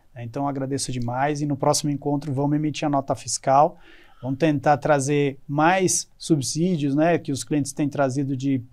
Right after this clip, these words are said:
preocupações, né, e tentar ali abarcar nesse sentido pra entregar esse documento funcionando, né, de forma mais clara. Então, agradeço demais mesmo pela oportunidade, com certeza vai ajudar todo esse público nosso de atendente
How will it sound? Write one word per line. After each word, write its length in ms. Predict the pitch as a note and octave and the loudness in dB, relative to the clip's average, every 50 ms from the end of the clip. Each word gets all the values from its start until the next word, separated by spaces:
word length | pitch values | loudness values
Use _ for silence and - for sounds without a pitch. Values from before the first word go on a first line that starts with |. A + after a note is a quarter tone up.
| - - | -16 -8
preocupações, 920 | - C3 C3+ B2+ - - - B2+ B2 - - - D3+ D#3 E3 E3+ D#3+ C3+ | -6 -6 -6 -6 -6 -6 -4 -4 -4 -4 -4 0 2 4 4 4 4 2
né, 320 | C3+ C#3+ D3 D#3 D#3 D3 C#3+ | 2 0 2 2 2 0 -2
e 40 | |
tentar 460 | C#3 C#3+ - F#3 E3+ D3 - D3 D3 C#3+ | -4 -6 -8 -8 -8 -6 -2 0 2 2
ali 320 | C#3+ C3+ C3+ C#3+ C#3+ C#3+ - - - - - | 2 2 0 -2 -2 -4 -8 -18 -20 -8 -4
abarcar 600 | C3+ C3 C3 D3+ C#3+ C#3 C3 - - C3+ C3 C#3 | -4 2 6 6 6 6 6 2 0 2 2 2
nesse 260 | C3+ C3+ C3+ - - | 2 0 -2 -4 -4
sentido 600 | C3 - - C#3 C3+ A#2+ - - C#3+ C3+ C3+ C#3+ C#3+ | -6 -4 -4 -4 -4 -4 -4 -4 -2 -2 -2 -2 -4
pra 200 | C3+ - D3 C#3+ | -2 -2 -2 0
entregar 520 | C#3 C#3 C3+ - D#3+ C#3+ C3 C#3 C3+ C3+ | -2 -2 -2 -2 -4 -2 -2 -2 -2 -2
esse 120 | C3+ - D3 | -4 -6 -6
documento 380 | C3+ C3 - - C3+ C3 B2 | -8 -8 -6 -6 -8 -8 -8
funcionando, 1120 | - - C#3 C3 - - C#3+ B2 A#2+ A#2+ A#2+ C3 C#3 D3 D#3 D#3 D3 C#3 C3+ C3+ B2+ B2 A#2+ | -8 -10 -8 -8 -8 -6 -6 -6 -6 -6 -6 -4 -4 -4 -4 -4 -4 -4 -4 -4 -6 -8 -8
né, 220 | B2+ B2+ C3+ C3+ | -8 -8 -6 -6
de 100 | C3+ C3 | -8 -10
forma 360 | - - - C3 C3+ C3+ C3+ C3 | -10 -6 -4 -2 -2 -2 -4 -4
mais 260 | C3 C3 B2+ - - | -6 -8 -8 -10 -12
clara. 420 | - - C#3 C3 B2 B2 B2 B2+ - _ _ _ - _ _ | -8 -4 -4 -4 -4 -4 -8 -12 -16 _ _ _ -20 _ _
Então, 100 | _ - B2 | _ -10 -6
agradeço 440 | B2 C3+ C3+ C3 C3 C#3 C3+ - C3+ | -4 -4 -2 -2 -2 -2 -4 -4 -6
demais 400 | C3 C#3 D3+ D3 C#3 C#3+ D3 D3+ | -6 -6 -6 -6 -6 -8 -8 -6
mesmo 260 | D3 C#3+ C#3+ C#3+ - | -6 -8 -8 -6 -6
pela 140 | D#3 C#3+ D3 | -4 -4 -4
oportunidade, 800 | C#3 - D3 C#3+ C3+ - D3+ D#3 C#3+ B2 C3 C3 C#3 C#3 C3+ - | -4 -4 -6 -6 -4 -4 -4 -2 -2 0 2 2 2 2 0 -6
com 180 | - - D3+ | -8 -8 -6
certeza 460 | C#3+ - D3+ B2 - D#3 C#3 C3 C#3+ | -4 -4 -2 0 0 0 0 0 0
vai 200 | B2 C#3 D3 D#3+ E3+ | 4 6 8 8 8
ajudar 420 | E3 C#3+ C3 C#3+ C3 B2 C#3 C#3+ | 6 4 2 0 0 2 2 2
todo 200 | C#3+ - D#3+ D#3 | 2 0 -4 -6
esse 200 | E3 D#3+ - D#3 | -4 -6 -6 -6
público 580 | B2 - - D3+ D#3 D#3 D3+ D3 D3 - D#3 D3 | -6 -4 -2 0 0 2 0 0 0 0 -2 0
nosso 380 | C#3 C#3 D3 D#3 D3 - D#3+ | 2 2 2 2 0 0 -2
de 100 | C#3 C3 | 0 2
atendente 760 | D3 C#3 - - C#3+ C#3 C3+ B2+ C#3+ D#3 E3 E3 - - - | 2 2 2 2 0 2 2 0 0 0 0 -2 -4 -8 -16